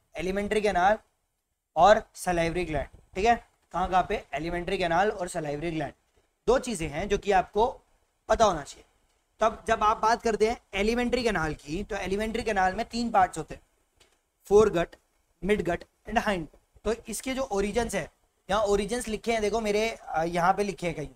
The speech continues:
ठीक है, ये origins लिखे हैं, जो ऊपर origins लिखे हैं, फोरगट लिखा है बच्चों, एक्टोडर्म से होता है, मिडगट लिखा है, एंडो से होता है, और हाइंडगट लिखा है, एक्टो से होता है। तो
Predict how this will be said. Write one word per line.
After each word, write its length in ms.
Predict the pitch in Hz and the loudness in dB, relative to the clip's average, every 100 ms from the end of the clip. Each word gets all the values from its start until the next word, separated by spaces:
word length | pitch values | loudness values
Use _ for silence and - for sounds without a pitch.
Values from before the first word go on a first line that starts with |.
| _ _ _ _ - | _ _ _ _ -4
ठीक 100 | 180 | 2
है, 160 | 208 - _ _ _ - | 2 2 _ _ _ -2
ये 100 | 196 | 0
origins 500 | 220 190 196 220 220 | 2 0 0 -2 -4
लिखे 220 | 208 208 | -4 0
हैं, 80 | 220 | 2
जो 100 | 220 | 2
ऊपर 280 | 208 185 202 | 0 4 6
origins 420 | 202 190 190 202 | 6 4 0 -2
लिखे 220 | 196 185 180 | -4 -4 2
हैं, 200 | 214 - _ _ _ _ | 2 0 _ _ _ _
फोरगट 380 | - 208 220 254 | 4 6 6 4
लिखा 180 | 240 240 | 6 8
है 80 | 240 | 8
बच्चों, 320 | 240 262 269 - - _ _ - | 8 6 6 4 -8 _ _ -2
एक्टोडर्म 600 | 190 - 247 254 254 254 | -2 2 4 6 4 4
से 80 | 254 | 2
होता 220 | 233 214 | 4 8
है, 300 | 208 208 208 | 8 8 4
मिडगट 380 | 190 196 214 202 | -2 -2 -2 -4
लिखा 200 | 208 214 | 2 4
है, 120 | 214 | 4
एंडो 340 | 170 185 202 | 0 0 0
से 100 | 208 | 2
होता 240 | 190 175 175 | 0 0 0
है, 180 | 175 202 | 0 0
और 240 | 160 160 165 | -2 -4 -6
हाइंडगट 540 | - - 165 165 175 | -8 -6 -4 -4 -4
लिखा 200 | 160 160 | -6 0
है, 160 | 185 - _ _ _ - | 0 -2 _ _ _ -10
एक्टो 280 | 160 - 160 | -10 -8 -10
से 140 | - | -12
होता 220 | 131 _ | -18 _
है। 340 | _ _ _ _ _ _ _ _ _ _ | _ _ _ _ _ _ _ _ _ _
तो 300 | 247 208 156 | 4 4 4